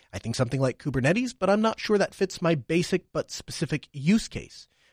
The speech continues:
My major pain point has been the Docker volumes. Thanks, John. So there's a number of different, um,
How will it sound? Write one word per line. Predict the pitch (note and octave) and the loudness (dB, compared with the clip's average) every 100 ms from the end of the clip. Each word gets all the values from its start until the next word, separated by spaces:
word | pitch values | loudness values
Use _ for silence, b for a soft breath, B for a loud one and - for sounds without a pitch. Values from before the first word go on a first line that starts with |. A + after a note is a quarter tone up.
| _ | _
My | G#2+ | -2
major | A#2+ C3+ C3 | 0 0 -2
pain | - F3+ F#3+ | 0 2 2
point | - F#3+ B3+ - _ | 0 0 0 -6 _
has | - D#3 D#3 | -2 0 0
been | - D#3 F#3+ F#3 | 2 2 2 -2
the | |
Docker | F3+ - A2 - A#2 - | -8 -2 -2 -4 -18 -8
volumes. | G#2+ F2+ - - | -6 -6 -12 -8
Thanks, | - F3+ G3 | 0 0 0
John. | - B2+ F#2 - B B B | -6 -6 -6 -12 B B B
So | - A#3+ F#3 | 0 0 2
there's | A3 D#4+ - | 2 2 0
a | G#3+ | 0
number | F#3+ G3 A3 A#3+ - | 2 0 0 -2 -2
of | D#3+ - | -4 0
different, | D#3+ - D#3+ D3+ _ | -2 0 -4 -4 _
um, | C3+ A#2 G#2+ | -6 -6 -6